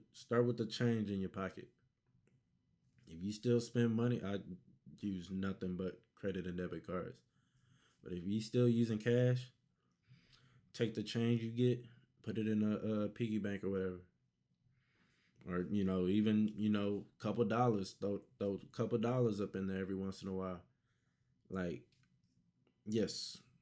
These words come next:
that's not gonna be a lot of money at the end of the day. Yes, that may only be fifty, sixty dollars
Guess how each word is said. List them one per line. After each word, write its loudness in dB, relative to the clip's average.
that's -4
not 0
gonna 2
be 2
a 4
lot 2
of 2
money 0
at -4
the -2
end -2
of -4
the -4
day. -6
Yes, -2
that -4
may 2
only 0
be -2
fifty, -4
sixty -6
dollars -4